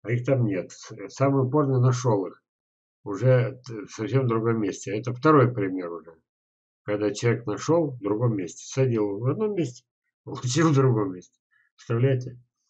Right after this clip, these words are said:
Вот это он накормил мышей. Вот это проблема из проблем. Когда мы садим весной, достаем их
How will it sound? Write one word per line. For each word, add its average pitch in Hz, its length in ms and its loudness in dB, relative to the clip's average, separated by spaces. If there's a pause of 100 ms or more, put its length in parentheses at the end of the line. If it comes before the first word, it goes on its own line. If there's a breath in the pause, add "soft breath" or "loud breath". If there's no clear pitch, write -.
(460 soft breath)
Вот 127 220 -2
это 156 260 0
он 107 100 -2
накормил 113 480 0
мышей. 87 540 -6 (720)
Вот - 520 -8
это 131 200 0
проблема 117 580 2
из 104 120 -6
проблем. 87 480 -6 (440)
Когда 131 260 2
мы 160 140 2
садим 151 480 2
весной, 147 680 0 (580 loud breath)
достаем 131 600 2
их - 180 -2